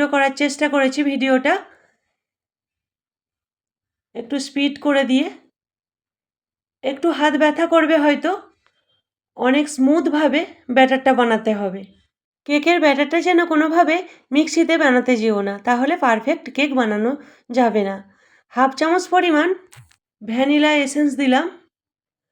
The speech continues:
ডিমটা দেওয়া আছে গন্ধটা দূর হওয়ার জন্য, গন্ধটা আর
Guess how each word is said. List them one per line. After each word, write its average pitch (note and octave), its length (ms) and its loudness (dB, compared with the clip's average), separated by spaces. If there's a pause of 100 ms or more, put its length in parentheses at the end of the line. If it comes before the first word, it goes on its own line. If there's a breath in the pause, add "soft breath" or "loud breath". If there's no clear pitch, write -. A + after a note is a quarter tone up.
(380)
ডিমটা E4 440 0
দেওয়া D4 320 4
আছে C4 260 0 (520)
গন্ধটা A#3+ 600 0 (340)
দূর C4 280 0
হওয়ার G#3+ 280 2
জন্য, G3 340 -6
গন্ধটা A3+ 400 -2
আর F4 120 -2